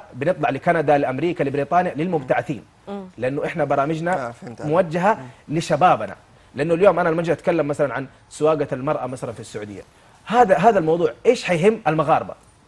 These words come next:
Speaker 2: مم.
Speaker 1: إيش حيهم
Speaker 3: ال-، الفئة المستهدفة،
Speaker 1: مصر؟
Speaker 3: أيوه.
Speaker 1: فاهمة؟
Speaker 3: ما
Speaker 1: فأنا
Speaker 3: عندنا
Speaker 1: بستهدف
Speaker 2: مم.
Speaker 1: فئة معينة، لكن
Speaker 2: مم.
Speaker 1: التلفزيون بيستهدف فئة أكبر مني بكثير.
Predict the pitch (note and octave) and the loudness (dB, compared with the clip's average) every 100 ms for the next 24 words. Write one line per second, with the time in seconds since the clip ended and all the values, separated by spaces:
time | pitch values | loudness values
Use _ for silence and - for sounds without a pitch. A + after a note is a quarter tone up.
0 | _ _ _ A3+ A3+ F#3+ _ G#3+ - F#3+ | _ _ _ -10 -10 -10 _ 0 2 0
1 | E3+ G#3+ - G3 G#3+ G#3 C#4 B3+ B3 - | 2 0 0 0 0 0 2 2 0 2
2 | D4 C4 G3 G3 E3+ F#3 - C#3 D#3+ G#3 | 2 6 4 6 4 2 6 6 6 2
3 | - - G#3+ G3+ B3 A3 G3 A#3+ B3 A3 | -2 -2 4 8 8 8 8 6 8 6
4 | A3+ G3 D#3+ F3+ C3+ C3+ D#3 E3+ A3+ D3+ | 6 6 4 0 -2 -2 -4 -4 -6 0
5 | A#3 E3+ - G#3+ F3 C3+ A3+ A3 F3+ D#3+ | 0 0 -4 -4 -4 -2 -2 -2 -4 -4
6 | A3+ E3 C#3+ B3 E3 | -4 -6 -8 -10 -12